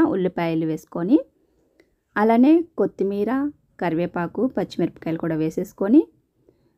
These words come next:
కొంచెం లైట్గా వేయించుకోవాలి. కొంచెం ఇవన్నీ కూడా మగ్గిపోవాలన్నమాట, మగ్గేంత వరకు వేయించుకోండి. ఇలా కొంచెం వేగిన తర్వాత మళ్ళీ దీంట్లోకి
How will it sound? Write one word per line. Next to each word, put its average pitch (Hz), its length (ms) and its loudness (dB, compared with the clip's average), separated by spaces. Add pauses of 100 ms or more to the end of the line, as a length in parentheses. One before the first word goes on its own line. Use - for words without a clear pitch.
(120)
కొంచెం 190 360 0
లైట్గా 185 460 0
వేయించుకోవాలి. 156 720 -2 (1900)
కొంచెం 185 280 -2
ఇవన్నీ 202 240 2
కూడా 240 260 0 (720)
మగ్గిపోవాలన్నమాట, 175 840 -2 (360)
మగ్గేంత 185 400 -2
వరకు 180 240 -2
వేయించుకోండి. 160 680 0 (300)
ఇలా 240 180 0
కొంచెం 208 360 -4
వేగిన 175 340 0
తర్వాత 165 400 -4
మళ్ళీ 214 280 0
దీంట్లోకి 175 600 -4